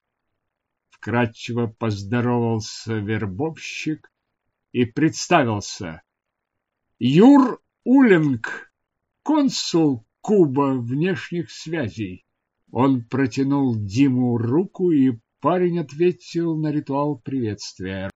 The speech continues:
Рукопожатие старшего куратора оказалось твёрдым, ладонь сухой. В этот момент к их компании уже подошли Роспер и остальные. Консул повернулся к легату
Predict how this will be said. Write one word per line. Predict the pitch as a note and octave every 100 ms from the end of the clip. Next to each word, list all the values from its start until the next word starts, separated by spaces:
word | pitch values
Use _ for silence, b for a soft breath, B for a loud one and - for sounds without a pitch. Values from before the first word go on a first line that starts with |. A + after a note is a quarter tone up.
| -
Рукопожатие | A#2 C3+ D#3 D3 E3+ D3 G3+ - F3 D#3+
старшего | A#2+ - - D3+ B2+ - C3 B2+
куратора | - B2 C#3 C3+ B2 A#2+
оказалось | A#2 A#2+ A2 B2 A2 -
твёрдым, | - C3+ G3+ F#3+ G3+ G3+ F#3+ _ _ _ _
ладонь | G2+ A#2 C3 E3
сухой. | D#3 - - D3+ - F2+ F#2+ D#2+ _ _ _ _ _ _ _
В | G2+
этот | B2 C3+ A#2
момент | C#3 D3 F3+ G3 - _ _ _
к | -
их | D3+ A2
компании | - C#3 C3+ A2 D#3 F3 D#3+
уже | D#3 B2+ C3
подошли | B2+ A2+ B2 - B2+ B2
Роспер | A#2 A#2 - - C#3+ E3+ E3+ - _ _ _ -
и |
остальные. | B2+ A#2 - C3 A#2+ G2+ A2 G2+ F#2+ F2 - _ _ _ _ _ _ _ _
Консул | C#3+ G#3 G3 - G3 F3
повернулся | F#3 F#3+ F#3 F#3+ G#3+ G3 - E3
к | -
легату | D#3 E3 B2 G3+ A3 - F#3 E3+ D#3+